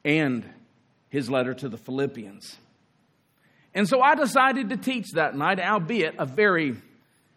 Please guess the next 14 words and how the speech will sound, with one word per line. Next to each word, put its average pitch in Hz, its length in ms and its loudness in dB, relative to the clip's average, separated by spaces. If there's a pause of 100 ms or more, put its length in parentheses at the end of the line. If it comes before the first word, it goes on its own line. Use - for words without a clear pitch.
(140)
tearful - 520 0 (1400)
Bible 135 280 2
study. - 340 -12 (1080)
And 113 120 -10
as 127 140 -2
a 123 80 -8
side, 165 380 0
that 143 160 -4
was 156 100 -10
the 135 80 -6
night 127 220 -4
I 131 40 -2
met 120 200 -4
Heather. 123 340 -8